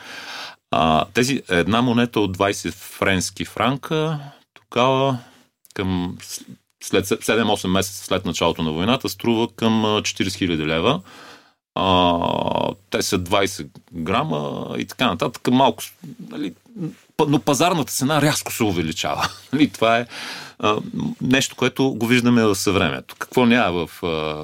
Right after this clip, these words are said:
миналото? Няма, разбира се, криптовалути. И сега знаем какво се случи с криптовалутите, но пък златото горе-долу, гол-, горе-долу,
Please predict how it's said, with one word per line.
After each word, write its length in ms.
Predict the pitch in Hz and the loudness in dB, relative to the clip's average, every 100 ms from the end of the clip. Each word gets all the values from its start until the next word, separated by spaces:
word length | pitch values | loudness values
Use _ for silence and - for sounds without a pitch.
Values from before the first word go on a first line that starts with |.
| 78 | -8
миналото? 720 | 90 101 90 82 90 - 180 240 - - - - | -2 2 2 2 0 -2 -4 -6 -18 -20 -18 -2
Няма, 260 | 107 101 107 | 0 2 2
разбира 320 | 92 85 98 | 2 2 0
се, 100 | - | 0
криптовалути. 720 | - 107 95 76 65 - 110 - _ _ - - | -4 -2 -2 -4 -6 -8 -8 -8 _ _ -16 -12
И 140 | - - | -12 -10
сега 220 | - 95 | -4 0
знаем 180 | 95 110 | 2 2
какво 160 | 95 87 | 0 -4
се 100 | - | -4
случи 260 | 90 - | -6 -6
с 120 | - - | -8 -8
криптовалутите, 680 | 85 - 78 85 - - 117 | -8 -6 -4 -2 -4 -4 -4
но 100 | 113 | 2
пък 140 | 101 | 4
златото 360 | 95 113 - - | 4 2 0 0
горе-долу, 400 | 110 107 92 110 147 98 104 - | 2 4 4 4 4 0 -4 -2
гол-, 320 | 98 107 101 | 4 6 4
горе-долу, 720 | 110 110 120 95 95 87 117 | 4 6 6 4 4 4 0